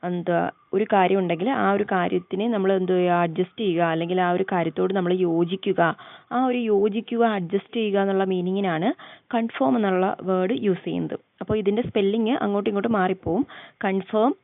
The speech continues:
എന്ന് പറഞ്ഞാൽ സ്ഥിരീകരിക്കുക, to accept സ്വീകരിക്കുക, അങ്ങനെയൊക്കെയുള്ള മീനിങ് ആണ്. കൺഫേം എന്ന് പറഞ്ഞാൽ to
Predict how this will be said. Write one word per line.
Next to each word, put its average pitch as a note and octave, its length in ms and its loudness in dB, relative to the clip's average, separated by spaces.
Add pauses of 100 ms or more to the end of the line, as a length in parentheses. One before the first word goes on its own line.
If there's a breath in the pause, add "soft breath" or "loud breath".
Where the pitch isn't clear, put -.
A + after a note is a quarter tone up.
(160)
എന്ന് G#3+ 180 -2
പറഞ്ഞാൽ F#3 280 0
സ്ഥിരീകരിക്കുക, F#3 800 0 (160)
to F#3 60 -6 (120)
accept E3+ 520 -6 (400 loud breath)
സ്വീകരിക്കുക, G3 680 0
അങ്ങനെയൊക്കെയുള്ള F#3 500 -2
മീനിങ് D#3+ 320 -4
ആണ്. F3 220 -2 (440 loud breath)
കൺഫേം A3+ 540 0
എന്ന് A#3 140 -2
പറഞ്ഞാൽ F3+ 400 -4 (120)
to G#3 40 -10